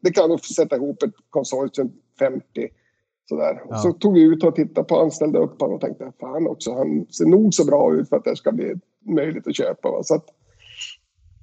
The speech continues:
Speaker 1: i alla fall så, så, så släppte ut honom sen i hagen. Och då gick hagen, det var en liten svacka och så gick det upp för en li-, liten höjning. Så hästarna sprang upp på ena sidan och ner på den andra.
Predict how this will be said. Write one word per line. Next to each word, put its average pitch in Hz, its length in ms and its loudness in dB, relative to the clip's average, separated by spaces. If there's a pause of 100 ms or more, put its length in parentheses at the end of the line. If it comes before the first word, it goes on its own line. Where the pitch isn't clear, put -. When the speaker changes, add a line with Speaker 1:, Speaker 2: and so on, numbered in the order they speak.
(240)
Speaker 1:
i 175 80 8
alla 180 160 6
fall 156 240 2
så, 165 320 2
så, 156 440 -2
så 151 480 -6 (1120)
släppte 170 240 -2
ut 156 160 0
honom 156 120 -4
sen 147 160 0
i 165 60 0
hagen. 156 560 -2 (100)
Och - 260 -4
då 180 160 -6
gick 196 260 2
hagen, 156 460 4 (520)
det 151 60 -2
var 170 100 4
en 196 100 4
liten 202 480 2 (140)
svacka - 560 -4
och 156 60 0
så 156 100 0
gick 156 200 -2
det - 60 0
upp 160 340 -2
för 156 120 0 (100)
en 143 260 -2
li-, 180 320 -6
liten 202 520 2
höjning. 143 520 2
Så 156 120 2
hästarna 165 420 2 (260)
sprang 160 360 2
upp 156 220 -2
på 160 80 4
ena 139 180 2
sidan 139 280 -2
och 135 60 -2
ner 135 140 -4
på 139 140 -4
den 127 100 -6
andra. - 260 -6